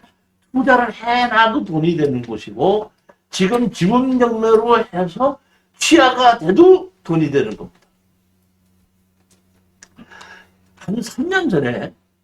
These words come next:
이런 거 비슷한 거를, 그, 저기, 뭐, 제가 물을 골라줬더니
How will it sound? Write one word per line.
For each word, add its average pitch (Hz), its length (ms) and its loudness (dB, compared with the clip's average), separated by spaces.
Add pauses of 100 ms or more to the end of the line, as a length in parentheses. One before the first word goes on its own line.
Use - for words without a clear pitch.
(560)
이런 185 220 4
거 - 100 -4
비슷한 160 520 -4
거를, 165 440 0 (880)
그, 151 200 0
저기, 151 200 -6
뭐, 147 140 -4
제가 160 220 -6
물을 143 440 -6
골라줬더니 135 840 -6